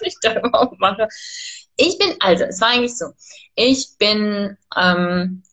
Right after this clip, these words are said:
unterwegs gewesen in Gruppen und hab gelernt über friedvollere Elternschaft. Weil ich,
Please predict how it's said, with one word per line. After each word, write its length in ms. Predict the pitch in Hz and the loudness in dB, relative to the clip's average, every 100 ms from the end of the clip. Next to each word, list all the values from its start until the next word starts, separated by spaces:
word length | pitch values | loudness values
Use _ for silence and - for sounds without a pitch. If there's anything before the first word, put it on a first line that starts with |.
| - | 0
unterwegs 640 | 233 233 190 226 269 - | 4 4 4 2 2 0
gewesen 640 | 254 226 220 220 202 202 190 | 0 2 2 2 2 2 0
in 380 | 175 180 170 | 0 0 -2
Gruppen 560 | - 247 269 247 226 226 | 0 0 2 2 0 2
und 180 | 202 185 | 0 0
hab 220 | 190 - | -2 0
gelernt 600 | 165 175 165 196 214 220 | 2 2 4 2 0 -2
über 240 | - 190 185 | 2 4 4
friedvollere 800 | 185 190 185 185 175 175 175 - | 2 2 2 4 4 4 0 -2
Elternschaft. 720 | 156 143 143 - 151 - - _ - - - - | -4 -4 -6 -8 -10 -16 -20 _ -20 -20 -14 -2
Weil 400 | 180 175 165 - | 2 4 2 0
ich, 420 | 165 190 185 196 | 2 2 2 0